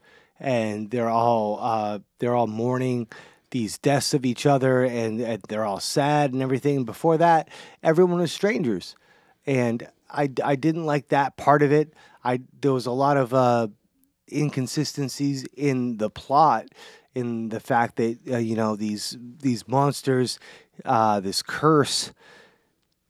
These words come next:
attacks all your five senses. So they put on, like, headphones to, like, block out the sound. But what about the sight? What about the smell? What about the feel?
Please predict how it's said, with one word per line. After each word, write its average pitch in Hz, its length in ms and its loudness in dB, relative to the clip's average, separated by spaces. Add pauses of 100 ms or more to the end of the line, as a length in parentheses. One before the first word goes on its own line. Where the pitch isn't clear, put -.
attacks 139 480 -2
all 156 220 4
your 139 120 0
five 131 340 0
senses. 110 600 -6 (480)
So - 200 -2
they 120 140 0
put 135 160 -4
on, 123 320 0
like, 113 220 -6 (460)
headphones 113 880 -2 (200)
to, - 140 -12
like, 117 280 -6 (100)
block 120 360 0
out 120 160 -2
the 107 80 -10
sound. 139 520 0
But 120 220 -4 (300)
what 117 120 -4
about 113 220 -4
the 98 80 -10
sight? 135 400 0 (120)
What 104 140 -8
about 104 200 -10
the - 80 -14
smell? 120 680 -2
What 110 200 -6
about 104 220 -6
the 92 60 -12
feel? 120 520 0